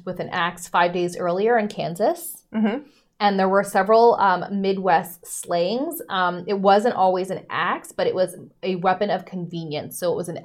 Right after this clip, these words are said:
Speaker 1: a weapon that was, like, nearby. Like, there was a pipe in one of them. And it was basically almost the same M O, though. It, I couldn't find information about the mirrors being covered, but it was basically, like,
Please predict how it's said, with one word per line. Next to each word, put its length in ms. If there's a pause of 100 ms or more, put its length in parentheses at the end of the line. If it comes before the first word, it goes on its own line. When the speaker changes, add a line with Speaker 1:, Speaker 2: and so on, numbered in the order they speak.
(220)
Speaker 1:
a 60
weapon 280
that 120
was, 140
like, 160
nearby. 560
Like, 160
there 80
was 140
a 60
pipe 360
in 120
one 180
of 100
them. 380 (340)
And 140
it 20
was 100
basically 440
almost 280
the 80
same 300
M 160
O, 200
though. 420 (120)
It, 300
I 60
couldn't 260
find 220
information 420
about 160
the 80
mirrors 320
being 220
covered, 420
but 100
it 60
was 120
basically, 440
like, 320